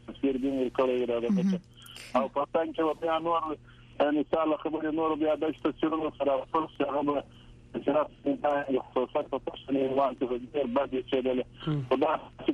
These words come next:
Speaker 1: ډېر ښه پروګرام دی چې خلکو ته یو
Speaker 3: صحیح.
Speaker 1: داسې یو
Speaker 3: مننه کوم. آه، د،
Speaker 2: بالکل،
Speaker 3: د اشنانو
Speaker 2: جعفري
Speaker 3: غږ
Speaker 2: صاحب.
Speaker 3: هدف هم دغه دی
Speaker 2: بالکل.
Speaker 3: چې ټولو ته
Speaker 2: کور مو
Speaker 3: ورسیږي.
Speaker 2: ده.
Speaker 3: او یو فکر پیدا شي. موږ د اشنانو غږ
Speaker 2: مهم.
Speaker 3: خپرونه دې لپاره هدف هم دی چې مسله چې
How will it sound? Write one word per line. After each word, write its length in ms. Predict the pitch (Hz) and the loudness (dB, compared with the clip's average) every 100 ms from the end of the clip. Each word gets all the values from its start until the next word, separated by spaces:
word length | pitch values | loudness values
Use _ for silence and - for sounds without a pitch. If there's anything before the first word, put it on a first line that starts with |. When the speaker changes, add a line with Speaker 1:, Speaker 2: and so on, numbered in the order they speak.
| - | -2
Speaker 1:
ډېر 140 | 165 - | -6 -4
ښه 100 | 262 | -2
پروګرام 340 | - 311 339 - | -2 2 2 2
دی 120 | 165 156 | 0 -2
چې 300 | - 131 143 | -2 -2 0
خلکو 300 | 151 147 139 | 0 0 -2
ته 120 | 143 | 0
یو 80 | 135 | 2
Speaker 3:
صحیح. 180 | 147 | 2
Speaker 1:
داسې 280 | 143 139 143 | 0 -2 -2
یو 80 | 131 | 0
Speaker 3:
مننه 480 | 156 160 165 170 135 | 2 2 2 0 -2
کوم. 400 | 143 143 131 - | -2 -2 -2 -2
آه، 340 | 139 131 135 | 0 2 0
د، 80 | 151 | -2
Speaker 2:
بالکل، 600 | 202 202 214 185 - 196 | -2 0 0 -2 -4 -2
Speaker 3:
د 40 | 185 | 0
اشنانو 400 | 185 185 180 175 | 0 2 2 2
Speaker 2:
جعفري 120 | 175 | 2
Speaker 3:
غږ 40 | |
Speaker 2:
صاحب. 180 | 175 160 | 0 0
Speaker 3:
هدف 260 | 151 170 165 | 2 0 0
هم 120 | 151 | -2
دغه 260 | 143 135 135 | 0 0 0
دی 140 | 147 | 0
Speaker 2:
بالکل. 140 | 190 | 0
Speaker 3:
چې 240 | 175 147 185 | -2 -6 -2
ټولو 160 | 156 | 0
ته 80 | 151 | 2
Speaker 2:
کور 120 | 311 | 2
مو 60 | 269 | 2
Speaker 3:
ورسیږي. 200 | 208 156 | 0 -2
Speaker 2:
ده. 500 | 170 - - - - | -6 -14 -18 -20 -4
Speaker 3:
او 60 | 156 | 0
یو 160 | 170 | 0
فکر 320 | 160 240 233 | -2 -4 -4
پیدا 280 | 165 127 120 | -4 -4 -4
شي. 140 | - 165 | -4 0
موږ 100 | 170 | 0
د 40 | |
اشنانو 280 | 147 - 175 | 0 0 2
غږ 20 | |
Speaker 2:
مهم. 140 | 190 180 | 2 0
Speaker 3:
خپرونه 360 | 160 156 165 | 0 2 2
دې 60 | 156 | 2
لپاره 320 | 160 156 139 135 | 0 0 0 0
هدف 240 | 131 156 139 | 0 -4 -4
هم 140 | 135 | -4
دی 300 | 143 143 143 - - - - | -2 -2 -2 -8 -18 -18 -8
چې 320 | - 151 - | -4 -2 0
مسله 440 | 143 139 147 160 160 | -2 0 2 2 0
چې 240 | 156 143 | -2 -4